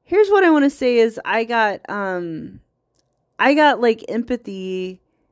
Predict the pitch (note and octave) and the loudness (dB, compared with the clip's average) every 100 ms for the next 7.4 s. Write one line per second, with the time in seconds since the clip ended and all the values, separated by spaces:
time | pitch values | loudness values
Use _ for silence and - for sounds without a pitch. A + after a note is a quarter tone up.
0 | _ _ _ _ _ - - G#3+ G3+ G3 | _ _ _ _ _ -6 2 4 4 2
1 | F#3 E3+ - _ _ _ - G3+ F#3+ E3+ | 0 -2 -6 _ _ _ -2 2 2 0
2 | B2 C#2 - - _ _ _ - - E4 | -4 -8 -14 -20 _ _ _ -20 -2 -2
3 | D4+ F4+ F#4 F4 E4 C#4+ - - B3 A#3 | 2 0 2 2 2 0 -2 -4 -4 0
4 | A#3+ G#3 - B3 D4+ C4+ C#4 C4 A3 A#3 | 0 0 0 0 0 2 2 2 -2 -4
5 | B3 B3+ B3 G#3 F#3+ F#3 F#3+ G#3+ A3 A3+ | -6 -6 -6 -8 -6 -4 -2 0 0 0
6 | A#3 _ - G3 F#3 G3+ G#3+ B3 A#3 B3+ | -4 _ -10 -8 -8 -8 -6 -6 -2 -4
7 | B3 C#4+ C#4+ | 0 2 2